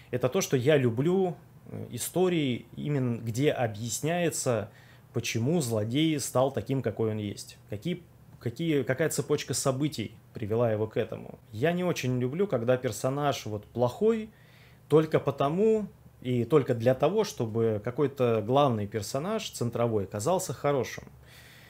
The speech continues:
Это так себе идейка. Может быть, когда-то я не обращал особо на это внимания, но сейчас, и уже, в общем-то, довольно-таки давно, мне всегда интересно, а почему? М, почему этот,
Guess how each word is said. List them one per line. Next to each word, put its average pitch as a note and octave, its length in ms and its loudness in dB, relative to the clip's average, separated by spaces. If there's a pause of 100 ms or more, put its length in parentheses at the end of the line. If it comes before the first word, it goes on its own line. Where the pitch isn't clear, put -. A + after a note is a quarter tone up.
(260)
Это D#3 600 4
так - 140 6
себе A2 380 -2
идейка. F#3 340 0
Может C3 240 2
быть, C3 140 -2
когда-то B2 680 2
я A2 200 -2
не G#2+ 180 -2
обращал C#3 420 0
особо A2+ 320 -2
на G2+ 100 -4
это G2 180 -8
внимания, G2 520 -4
но G2+ 120 -6
сейчас, D#3 560 -4
и A#2+ 40 -2
уже, A2 360 -2
в A#2 100 -8
общем-то, G#2+ 320 -8
довольно-таки G#2+ 640 -4
давно, D3 340 0
мне A#2+ 540 0
всегда C3+ 360 -4
интересно, B2+ 640 -4 (320)
а A2 60 -4
почему? B2+ 500 -2 (300)
М, G#2+ 280 -6
почему B2 420 -4
этот, G#2 280 -6